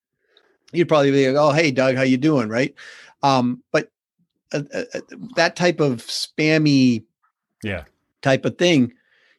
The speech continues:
Speaker 1: you know, there is a market for that and it works, but
Speaker 2: Hmm.
Speaker 1: it's not something that I would employ or
Speaker 2: Yeah, me
Speaker 1: recommend anybody.
Speaker 2: me neither. It's, uh, it's, it's such a high, such a high psychological cost interrupt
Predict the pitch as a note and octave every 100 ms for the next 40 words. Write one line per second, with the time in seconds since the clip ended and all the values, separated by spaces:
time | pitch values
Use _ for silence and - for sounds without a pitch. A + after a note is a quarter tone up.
0 | _ _ _ D3+ C#3 B2+ C3+ F#3 G3 E3+
1 | E3 E3 E3+ - D#3+ - C3 B2 B2 B2+
2 | - _ _ _ _ _ _ C3+ C3 B2+
3 | D#3+ A#2 - - - B2 A#2 - _ _
4 | _ _ _ _ _ _ - - G2+ F2
5 | F2+ - - _ B2+ C#3 C#3 - C#3+ C3+
6 | B2+ A#2+ A#2 A2 A#2+ A2 G#2 G2 - G2
7 | G2+ G#2 C3 B2+ A#2+ G#2+ A2+ G#2+ G#2+ G#2+
8 | C#3+ C#3 C3 C3 A#2 A2+ A#2 - - B2+
9 | A2+ G#2 A#2 - C#3+ B2+ - C#3 C3+ A#2+
10 | B2+ A#2 G2+ - _ _ _ _ - -
11 | C3+ B2 G#2+ B2 A#2 B2+ A#2 G#2+ G#2+ A2+
12 | A2 A2 - G#2 G#2 - - _ _ _
13 | _ - _ - - A#2+ A2+ G2 G2+ -